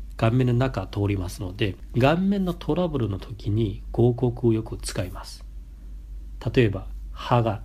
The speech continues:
痛いとか、頭痛とか、目の病気とか、顔面の神経の麻痺とか、そういった時に合谷をよく使います。あと、麻酔治療の時です。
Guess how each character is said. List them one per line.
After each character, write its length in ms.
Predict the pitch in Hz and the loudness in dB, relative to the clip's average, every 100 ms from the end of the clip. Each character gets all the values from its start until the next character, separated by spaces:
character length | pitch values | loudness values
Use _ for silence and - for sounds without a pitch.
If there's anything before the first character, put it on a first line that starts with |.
| - | -8
痛 320 | 123 - 110 | -6 0 0
い 80 | 101 | 0
と 120 | 92 | -6
か、 320 | - 104 92 - - - | -4 -4 -4 -8 -14 -8
頭 160 | - 120 | 0 0
痛 340 | - 120 120 | 4 4 6
と 140 | 120 | 2
か、 320 | 95 98 95 - - - - - | -4 -6 -6 -10 -14 -14 -12 -2
目 340 | 110 113 135 | 2 6 6
の 120 | 113 90 | 6 2
病 220 | 104 98 | 0 0
気 160 | - 101 | -2 -6
と 140 | 95 | -6
か、 240 | 95 - - - - - - | -8 -8 -8 -12 -12 -8 2
顔 160 | 113 | 4
面 220 | 113 113 | 6 6
の 80 | 110 | 4
神 320 | 104 - 110 | 0 2 2
経 180 | 104 113 | 4 2
の 80 | 104 | 4
麻 100 | 101 | 2
痺 200 | 101 104 | 2 -2
と 100 | - | -6
か、 260 | - - - - - - - - | -6 -8 -10 -14 -14 -12 -12 -2
そ 140 | - | 4
う 20 | |
い 60 | 135 | 4
っ 40 | |
た 280 | 135 127 127 - 101 | 6 2 0 -4 -2
時 260 | 107 123 | -2 2
に 260 | 135 120 - - | 2 2 -2 -4
合 180 | - 104 | 2 2
谷 160 | 104 104 | 2 -2
を 80 | |
よ 80 | 95 | -2
く 140 | - - | -4 -10
使 200 | - 92 | -6 -8
い 60 | |
ま 160 | 87 - | -8 -12
す。 180 | - - - - - | -12 -14 -14 -8 0
あ 100 | 165 | 2
と、 140 | 160 101 | 2 2
麻 180 | 101 113 | 4 4
酔 240 | - 190 | 4 4
治 180 | 185 180 | 4 4
療 120 | 156 | 4
の 80 | 95 | 2
時 200 | - - | -8 -8
で 80 | |
す。 100 | - | -8